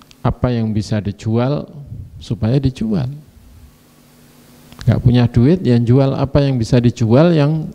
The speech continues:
ketika dijual itu tidak membahayakan kehidupannya. Begitu. Ya. Jadi, itulah indahnya Islam. Keseimbangannya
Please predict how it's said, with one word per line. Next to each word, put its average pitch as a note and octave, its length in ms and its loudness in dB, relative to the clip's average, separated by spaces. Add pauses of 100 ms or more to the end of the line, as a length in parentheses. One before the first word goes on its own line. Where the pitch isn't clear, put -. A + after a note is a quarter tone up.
(120)
ketika B2+ 400 2
dijual A#2+ 480 2
itu C#3+ 160 0
tidak A#2 320 2
membahayakan A2+ 640 0
kehidupannya. B2 800 2 (2000)
Begitu. B2 400 0 (1300)
Ya. F#2+ 240 4 (1700)
Jadi, A#2+ 480 0 (480)
itulah C3+ 560 2 (640)
indahnya A#2+ 480 2
Islam. A2 480 -2 (880)
Keseimbangannya A#2 1080 0